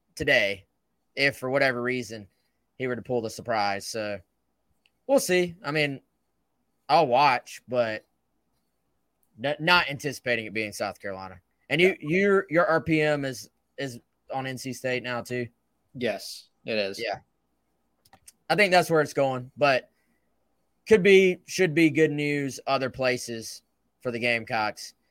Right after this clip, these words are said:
Speaker 1: And, um, and some other good news, uh, the Braves just took a two nothing lead on the Cubs. So I'm gonna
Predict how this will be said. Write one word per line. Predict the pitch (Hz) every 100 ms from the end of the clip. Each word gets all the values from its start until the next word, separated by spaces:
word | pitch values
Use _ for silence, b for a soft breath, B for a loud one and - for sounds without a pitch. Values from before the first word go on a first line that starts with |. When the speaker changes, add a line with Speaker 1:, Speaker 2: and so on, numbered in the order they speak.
| _ _
Speaker 1:
And, | - 117 117 113
um, | 113 110 107 95 _ _ _ _ _ _ -
and | 156
some | 160
other | 160 226
good | 170 156
news, | 139 147 165 135
uh, | 143 139 131 127
the | 127
Braves | 123 139 165 139
just | 127 -
took | 139
a | 123
two | 147
nothing | 135 123 113
lead | 120 113
on | 107
the | 95
Cubs. | 117 98 90 -
So | 117 104 101 _ _ -
I'm | 147
gonna | 196 185 165 151 147